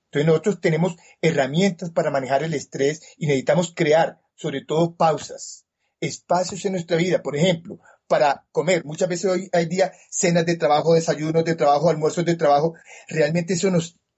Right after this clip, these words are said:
lleva a una vida excesivamente estresante.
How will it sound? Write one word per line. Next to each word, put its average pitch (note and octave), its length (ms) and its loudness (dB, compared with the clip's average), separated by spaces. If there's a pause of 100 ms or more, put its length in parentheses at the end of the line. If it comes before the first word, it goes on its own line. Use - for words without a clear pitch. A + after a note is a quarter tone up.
lleva D3+ 380 2
a C#3+ 80 0
una C#3+ 140 2
vida D#3 200 2
excesivamente D3 760 -2
estresante. E3 500 -4